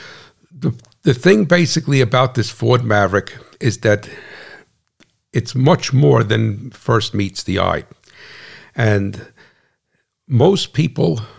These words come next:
will look at this truck at first glance and see it and say that it's Mickey Mouse. It's not what it, it's not what I need. It's not what I want for the farm.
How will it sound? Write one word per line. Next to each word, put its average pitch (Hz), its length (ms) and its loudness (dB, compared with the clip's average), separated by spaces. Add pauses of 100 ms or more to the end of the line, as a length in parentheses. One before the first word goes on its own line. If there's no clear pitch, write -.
(360)
will 117 200 2
look 139 200 2
at 127 100 2
this 123 160 0
truck - 380 -4
at 110 120 -8
first 117 320 -2
glance 107 420 0
and 95 120 -6
see 113 200 -2
it 107 120 -6
and 107 100 -6
say 104 200 -2
that 104 120 -4
it's 87 200 -8
Mickey 107 260 -2
Mouse. 104 380 -2
It's - 160 -12
not 107 200 -2
what 107 140 -2
it, 104 160 -8
it's - 200 -12
not 104 200 -2
what 101 140 -2
I 101 100 0
need. 101 280 -4
It's - 160 -10
not 107 140 -2
what 107 100 0
I 104 40 0
want 104 260 -2
for - 80 -10
the - 80 -6
farm. - 360 -4